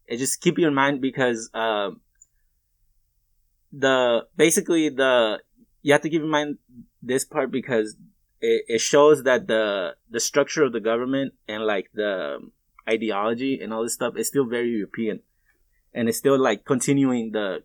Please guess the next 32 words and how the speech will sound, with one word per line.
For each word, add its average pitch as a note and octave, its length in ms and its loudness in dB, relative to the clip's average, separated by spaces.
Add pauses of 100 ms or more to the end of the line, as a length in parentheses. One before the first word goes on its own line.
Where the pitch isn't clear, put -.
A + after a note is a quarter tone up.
colonial A#2 640 0 (320)
mindset A2+ 460 0
of G#2+ 80 -4
the G#2 80 -6
government, G#2 440 -4
you G#2 80 -10
know? A2+ 160 -6 (520)
In A#2+ 220 -2
eighteen D3+ 320 -2
forty-seven, D#3 800 4 (180)
there A#2+ 180 0
was A#2+ 200 -2
the A2 260 0 (100)
Casta B2 360 -2
War A2+ 180 0
of G#2 80 0
Yucatan. G#2 480 -6 (880)
Uh, A#2+ 400 4
in A#2+ 180 -4
Yucatan, C#3+ 640 2 (160)
all C3+ 180 2
the C#3 120 4
Maya C3 320 4
people B2 320 -2
rose A#2 320 0
up A#2+ 260 2
and A2+ 180 -4
started A2 280 0
fighting A2 280 -2
all G#2+ 120 -4
the G#2+ 80 -4
mestizos, G#2+ 600 -6